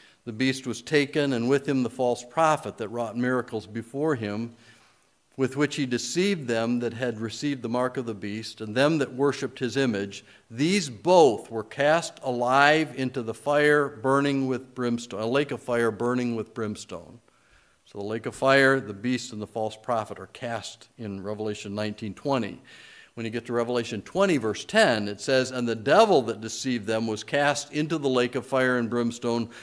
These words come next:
where the beast and the false prophet are." They were still there when Satan is cast there, "and shall be tormented day and night forever and ever."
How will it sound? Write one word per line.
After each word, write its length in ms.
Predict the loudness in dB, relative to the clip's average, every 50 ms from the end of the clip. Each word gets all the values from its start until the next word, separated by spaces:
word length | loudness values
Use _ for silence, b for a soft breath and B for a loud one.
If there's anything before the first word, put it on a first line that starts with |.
| B B B
where 180 | 6 6 6
the 100 | 6 4
beast 480 | 0 0 0 0 0 0 -2 -4 -6 -8 -6
and 120 | -4 -2 -2
the 60 | -4
false 420 | -4 -4 -2 -2 -2 -2 -4 -6
prophet 580 | -10 -8 -4 -2 -2 -2 -4 -4 -4 -4 -4 -6 -10 -10 -6
are." 540 | -2 -2 0 0 0 0 -2 -4 -6 -10 -16 _ _ _ _ _ _
They 120 | -10 -8 -8
were 100 | -8 -8
still 400 | -8 -8 -6 -4 -2 0 0 0
there 380 | 0 0 0 0 -2 -2 -4 -10 -18 _ _ _
when 180 | -14 -12 -12 -12
Satan 480 | -14 -8 -2 0 0 0 0 0 -4
is 100 | -6 -6
cast 360 | -6 -6 -6 -6 -6 -8 -10
there, 240 | -8 -8 -8 -8 -8 -12 B B B B B B B B
"and 160 | -4 -4 -4
shall 280 | -2 0 4 6 6 6
be 140 | 6 2 0
tormented 600 | 0 -2 0 0 2 2 2 2 2 0 -2 -2
day 180 | -2 0 0 0
and 120 | 0 0
night 260 | -2 -2 -2 -4 -6
forever 440 | -8 -8 -6 -4 -4 -4 -6 -6 -8
and 80 | -8 -8
ever." 240 | -10 -10 -12 -16